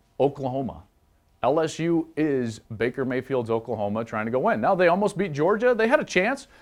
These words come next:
I'm not saying that they don't have any chance. I'm just saying that it's gonna be more difficult than you think. L S U's not walking away with anything, not with that defense.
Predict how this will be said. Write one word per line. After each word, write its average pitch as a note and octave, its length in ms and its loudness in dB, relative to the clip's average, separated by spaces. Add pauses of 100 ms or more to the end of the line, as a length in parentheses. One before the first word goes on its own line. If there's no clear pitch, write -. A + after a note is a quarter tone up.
I'm A#3 100 2
not D4+ 160 2
saying A3 240 0
that D3 120 0
they D#3 120 4
don't D#3 180 4
have D3 160 2
any A2+ 120 -2
chance. F3+ 380 -2
I'm G#3+ 160 0
just A#3+ 160 -6
saying E3+ 280 -4
that D3 120 2
it's C#3 160 0
gonna D3+ 140 -4
be C#3+ 100 0
more C3 220 0
difficult C3 480 -2
than A#2 140 0
you A2 100 0
think. G#2 280 -6 (260)
L D3 140 4
S F#3+ 160 -2
U's F#3 180 0
not B2+ 220 -2
walking C3+ 380 2
away B2 300 2
with G#2+ 180 0
anything, F2+ 460 -6 (240)
not B2+ 160 2
with A#2+ 80 -2
that C3 240 0
defense. F2+ 500 -12